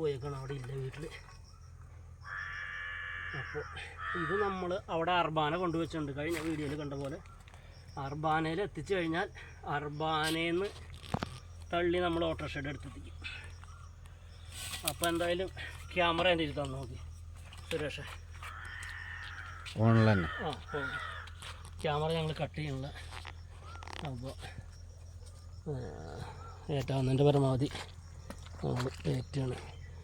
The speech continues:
Speaker 1: അതൊക്കെ അവിടെ ഇരിക്കട്ടെ, വേണമെങ്കിൽ ഒരു ട്രിപ്പ് അവിടെ വന്നെടുക്കാം അവിടെ.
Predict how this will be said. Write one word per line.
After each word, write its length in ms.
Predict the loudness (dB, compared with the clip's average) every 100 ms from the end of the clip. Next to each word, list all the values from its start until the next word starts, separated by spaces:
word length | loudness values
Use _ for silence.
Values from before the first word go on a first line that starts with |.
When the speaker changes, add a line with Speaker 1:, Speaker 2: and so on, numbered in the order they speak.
| -10 8
Speaker 1:
അതൊക്കെ 240 | 12 12 12
അവിടെ 120 | 12 12
ഇരിക്കട്ടെ, 240 | 10 8 10
വേണമെങ്കിൽ 240 | 12 12
ഒരു 60 | 12 12
ട്രിപ്പ് 160 | 12
അവിടെ 100 | 12 12
വന്നെടുക്കാം 360 | 10 8 0 -6 -8 -10 -12 -12 -10 -12 -10 -10 -10 -12 -12 -12 -12 -12 -12 -12 -12 -12 -12 0 8
അവിടെ. 200 | 10 10